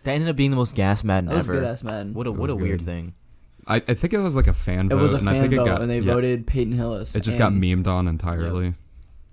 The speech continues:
Speaker 1: So Alex
Speaker 2: Yes.
Speaker 1: Caruso should be two K's next cover.
Speaker 2: Yes, sir. Next up, getting away from positive news,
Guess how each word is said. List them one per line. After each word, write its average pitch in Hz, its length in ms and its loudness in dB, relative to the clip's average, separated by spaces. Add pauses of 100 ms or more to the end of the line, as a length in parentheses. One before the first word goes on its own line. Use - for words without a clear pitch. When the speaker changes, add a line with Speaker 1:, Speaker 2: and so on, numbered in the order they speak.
(340)
Speaker 1:
So - 220 -8
Alex 98 200 2
Speaker 2:
Yes. 98 80 -8
Speaker 1:
Caruso 120 320 2
should 87 160 -4
be - 120 2
two - 180 -2
K's 117 200 -4
next 82 160 -6
cover. 82 240 -8 (320)
Speaker 2:
Yes, - 120 -14
sir. 165 440 -2 (1000)
Next 143 280 -4
up, 135 220 0
getting 139 240 0
away 139 440 4
from 123 360 -2
positive 147 520 -2
news, 120 720 -4